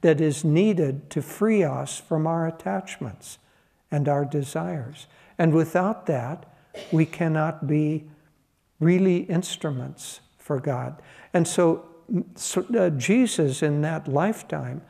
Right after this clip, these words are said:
his sacrifice was in large part, Master said,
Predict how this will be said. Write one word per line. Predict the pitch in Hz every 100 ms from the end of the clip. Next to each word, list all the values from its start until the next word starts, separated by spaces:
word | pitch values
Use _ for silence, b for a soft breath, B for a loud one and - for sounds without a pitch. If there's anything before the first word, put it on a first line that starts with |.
| b b b b
his | - 160 147
sacrifice | - - 202 233 - 151 - 139 127 - -
was | 226 156 - - b b
in | - 160 139
large | 143 208 247 -
part, | 165 165 165
Master | 151 147 147 - 151
said, | - - 196 147